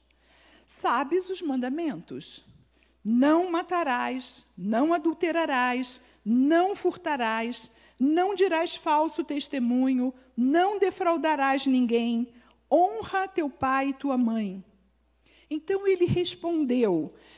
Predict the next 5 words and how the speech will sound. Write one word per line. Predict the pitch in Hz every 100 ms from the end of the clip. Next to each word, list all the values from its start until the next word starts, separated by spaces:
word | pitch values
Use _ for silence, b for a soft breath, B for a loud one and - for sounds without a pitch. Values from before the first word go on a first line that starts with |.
| b
"Mestre, | 277 349 403 440 427 - - 226 175 175 b b b _
tudo | - 440 494 427 403
isso | 320 330 392 - - 302 208 - B -
eu | 294 294 277
tenho | - 330 427 440